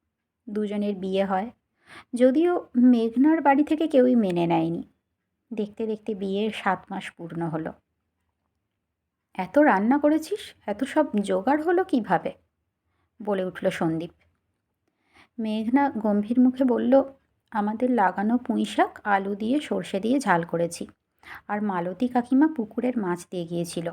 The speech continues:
তাই মাছের ঝোল করেছি। কাল রাত থেকে তো কিছুই খাসনি, খেয়ে নে তাড়াতাড়ি।"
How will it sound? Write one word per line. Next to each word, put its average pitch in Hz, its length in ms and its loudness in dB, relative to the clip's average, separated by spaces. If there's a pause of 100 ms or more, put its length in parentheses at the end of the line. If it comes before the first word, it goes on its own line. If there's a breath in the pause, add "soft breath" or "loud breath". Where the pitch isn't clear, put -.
(440)
তাই 220 180 -6
মাছের 202 380 -4
ঝোল 185 260 -2
করেছি। 170 440 -4 (640)
কাল 190 200 -6
রাত 180 320 -4
থেকে 220 180 -4
তো 233 100 -2
কিছুই 233 320 -4
খাসনি, 220 520 -4 (320)
খেয়ে 214 200 -4
নে 185 120 -6
তাড়াতাড়ি।" 170 480 -2